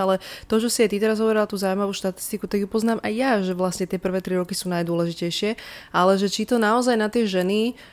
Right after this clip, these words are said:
ako keby superhrdinky nevytvára ten väčší nátlak, že oni si samé myslia, že oni majú dať t-, tie tri roky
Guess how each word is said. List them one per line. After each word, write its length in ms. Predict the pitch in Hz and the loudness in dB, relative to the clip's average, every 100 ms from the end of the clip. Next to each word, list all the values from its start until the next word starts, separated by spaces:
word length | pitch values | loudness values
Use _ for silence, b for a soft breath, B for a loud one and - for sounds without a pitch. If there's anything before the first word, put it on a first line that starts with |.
| B _ _ | B _ _
ako 160 | 190 208 | -2 0
keby 240 | 214 196 | -2 -2
superhrdinky 960 | 180 202 226 196 175 175 180 180 226 302 | -2 0 0 0 -2 0 0 0 -2 0
nevytvára 560 | 208 208 - 208 196 | 0 0 2 2 2
ten 160 | 196 190 | 0 0
väčší 320 | 190 - 214 | 0 0 0
nátlak, 560 | 185 185 - 214 220 190 | 0 0 2 2 2 0
že 160 | 185 | 0
oni 240 | 190 196 190 | 2 0 0
si 80 | 196 | -2
samé 400 | - 220 262 196 | 2 4 4 4
myslia, 480 | 175 180 185 175 | 2 0 0 0
že 160 | 165 - | 0 0
oni 480 | 175 226 208 156 - 175 | 4 4 4 2 -6 -2
majú 320 | 170 170 170 | 0 0 2
dať 400 | 170 175 - - _ _ _ _ _ - | 0 0 -6 -20 _ _ _ _ _ -6
t-, 160 | 190 - | -6 2
tie 100 | 180 180 | 0 4
tri 160 | 202 | 4
roky 480 | 180 180 - 269 302 | 4 4 4 2 0